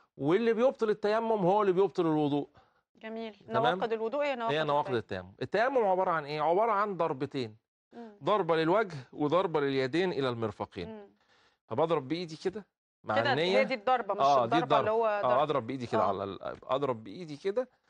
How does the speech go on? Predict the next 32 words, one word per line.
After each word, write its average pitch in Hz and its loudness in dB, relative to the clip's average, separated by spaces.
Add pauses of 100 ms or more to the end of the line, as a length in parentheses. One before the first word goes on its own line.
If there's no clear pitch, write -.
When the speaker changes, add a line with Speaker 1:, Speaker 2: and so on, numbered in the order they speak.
(320)
Speaker 1:
مع 113 -2
النية، 175 -2
نية 127 -6
التيمم، 180 -2
وأرفع 160 0
مع 117 -2
النية 180 -2
وأمسح 160 0
وجهي 139 0
مع 113 -2
النية، 185 0 (320)
وبعدين 151 0
ضربة 165 0
تانية 220 0 (340)
Speaker 2:
مم. 240 -16
Speaker 1:
لليد 131 -2
اليمنى 127 0
كده 139 0
إلى 120 2
المرفق 170 -2 (120)
واليد 120 -4
اليسرى 127 -2
إلى 92 -2
المرفق، 90 -14
أمرر 127 -2
إي-، 82 -10
بيه 98 -12
كده. - -20
بضرب 196 0
على 127 0
إيه؟ 110 -4 (440)
Speaker 2:
مم. 233 -16